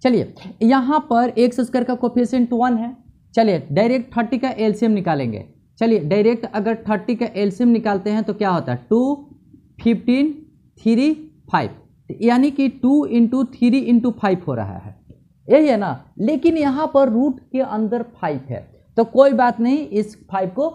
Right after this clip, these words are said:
रूट के अंदर लेके जाते हैं। तो रूट के अंदर ले जाने का एक प्रोसेस होता है, तो क्या प्रोसेस होता है? तो देखिए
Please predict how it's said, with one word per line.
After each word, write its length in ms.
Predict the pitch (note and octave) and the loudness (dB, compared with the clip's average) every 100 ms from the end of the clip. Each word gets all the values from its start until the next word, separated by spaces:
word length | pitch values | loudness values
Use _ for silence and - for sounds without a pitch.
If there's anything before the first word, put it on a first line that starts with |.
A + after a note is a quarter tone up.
| - C#4+ | -8 0
रूट 280 | E4 C4 - | 2 2 0
के 80 | B3+ | -4
अंदर 320 | G#3 G3+ F#3+ | -2 0 0
लेके 240 | E3+ D#3 | -2 -2
जाते 260 | C3+ A#2+ A#2+ | -2 -4 -6
हैं। 260 | A2+ - - | -10 -4 2
तो 100 | A#3+ | 4
रूट 240 | D#4+ C#4 | 4 2
के 140 | D4+ | -2
अंदर 320 | C4+ A#3+ B3+ C4 | -2 0 0 2
ले 160 | B3+ | 0
जाने 220 | A3+ A3+ A3 | 0 -2 -4
का 140 | A#3 | -4
एक 340 | A3+ G3 G3 | -2 -2 -2
प्रोसेस 460 | F3+ E3 D3 E3 D3 | -2 -4 -2 -4 -4
होता 240 | B2+ C3 A#2 | -6 -6 -6
है, 180 | A#2 G#2+ - _ G3+ | -6 -8 -14 _ -6
तो 60 | |
क्या 280 | G3 B3 D4 C#4+ | -2 0 0 0
प्रोसेस 540 | A#3 G#3+ F#3 G3+ F#3+ | 2 2 2 -2 -2
होता 260 | D3 C#3 C3+ | -6 -6 -6
है? 200 | C3 A#2+ - _ | -6 -6 -10 _
तो 60 | F#3 | -2
देखिए 400 | F#3 A3+ A#3 F#3+ | 2 2 2 0